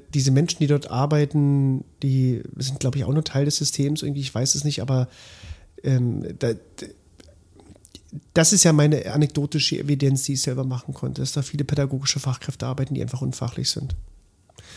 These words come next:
Und es ist nicht nur diese Einrichtung, sondern es gibt es viele Einrichtungen. Ich rede mit vielen FachberaterInnen, ähm, über, über pädagogische Einrichtungen hier in der Umgebung und generell, und die spiegeln mir dasselbe wider,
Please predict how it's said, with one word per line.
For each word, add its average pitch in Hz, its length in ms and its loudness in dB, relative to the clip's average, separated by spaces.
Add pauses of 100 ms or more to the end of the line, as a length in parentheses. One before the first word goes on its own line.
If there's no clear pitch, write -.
(180)
Und 165 140 6
es 196 80 8
ist 185 160 4
nicht 185 160 2
nur 156 100 8
diese 165 320 8
Einrichtung, 131 460 0
sondern 143 220 0
es 135 40 -4
gibt 135 160 -4
es 131 160 2
viele 139 260 8
Einrichtungen. 113 520 -4
Ich - 160 -4
rede 143 220 2
mit 143 160 0
vielen 143 420 4 (840)
FachberaterInnen, 151 1080 2
ähm, 139 340 2
über, 139 340 2
über 135 380 2 (720)
pädagogische 147 520 4
Einrichtungen 156 600 2
hier 156 140 2
in 143 40 2
der 156 100 2
Umgebung 165 440 4
und 143 100 0
generell, 151 480 6 (500)
und 147 160 4
die 139 60 4
spiegeln 139 400 2
mir 127 80 0
dasselbe 135 500 -4
wider, 131 340 -2